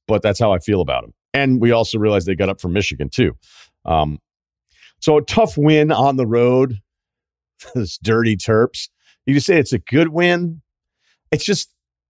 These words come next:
it's okay, you know? Like, I, I guess I'm not saying, like, "Oh, this is so battle tested." I just am trying to s-, give,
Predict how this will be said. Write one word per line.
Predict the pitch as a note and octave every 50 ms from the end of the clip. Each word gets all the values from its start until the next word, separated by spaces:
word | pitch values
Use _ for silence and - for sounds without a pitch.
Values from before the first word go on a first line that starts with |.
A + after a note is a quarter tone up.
| _ _ _ _ _ _ _ _ _ _ _ _ _ _ _ _ _ _ _ _ _ _ _ _ _ _ _ _ _
it's | - D3+ -
okay, | A3+ A3+ G3 D#3+ - A#3 A#3+ F#3+ G2 C2
you | C#2 F2+ A#2
know? | B2 A#2 C3
Like, | D#3+ D3 A#2+ A2+ -
I, | A#2 A#2+ -
I | A#2 B2
guess | B2 C3+ C#3+ -
I'm | D3+ C#3+
not | C#3 C3 A#2
saying, | - C3 B2 A#2
like, | A2 G2+ F2+
"Oh, | A#2 A#2+
this | G#2 F#2 F2 -
is | E2 -
so | - - C3 A#2 G2+
battle | D2+ G2+ G2 A2+ A#2 G2+ D#2+
tested." | - - E2 D#2 - D#2+ D#2+
I | F2+ B2+
just | B2+ C3+ C3 -
am | C#3 A#2
trying | - - C#3+ C#3 C3+
to | B2
s-, | G#2 - - - _ _ _ -
give, | G#2+ A#2+ -